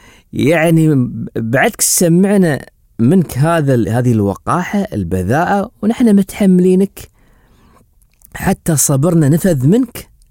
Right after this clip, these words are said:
أذيتنا. يقول له، يقول هذا، هذا عمه حين أبو عمر بن الخطاب، يقول: "قصيت على، على عيالنا، على أقوامنا، على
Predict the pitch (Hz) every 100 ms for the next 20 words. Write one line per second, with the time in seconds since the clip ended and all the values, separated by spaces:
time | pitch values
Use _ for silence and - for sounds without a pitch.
0 | - 131 120 247 240 208 165 156 156 120
1 | 98 107 131 127 120 113 117 - - -
2 | - - 120 120 123 - 95 135 151 113
3 | 113 107 113 101 113 117 110 - 113 -
4 | 131 101 104 - - - - - _ -
5 | 151 202 220 147 127 135 214 180 110 131
6 | 127 120 - - 123 - - - 247 269
7 | 107 117 156 170 165 147 139 131 104 95
8 | 151 156 170 160 147 139 139 190 _ _
9 | _ - - - - 135 139 135 139